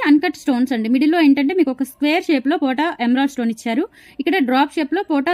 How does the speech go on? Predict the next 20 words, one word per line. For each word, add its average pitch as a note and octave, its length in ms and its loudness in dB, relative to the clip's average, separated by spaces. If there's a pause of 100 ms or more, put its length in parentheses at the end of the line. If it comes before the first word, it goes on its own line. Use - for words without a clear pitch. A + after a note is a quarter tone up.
ruby C4 220 0
stone A#3 200 -2
ఇచ్చారండి. G#3 420 -6 (320)
ఇవన్నీ D4 320 6
కూడా E4+ 160 4
మీకు D#4 140 2
uncut C#4 280 0
stones B3 280 -2
తో A#3+ 120 -2
వస్తాయి. B3 260 -2 (100)
Back C4 220 0
side D4 160 -2
push A3+ 180 -10
back G3+ 180 -10 (480)
చాలా C#4+ 260 2
బాగుంటుంది. C#4 440 2
ఇది C4+ 140 -2
కూడా E4+ 180 2
మీకు D4 140 0 (100)
just C4 180 -4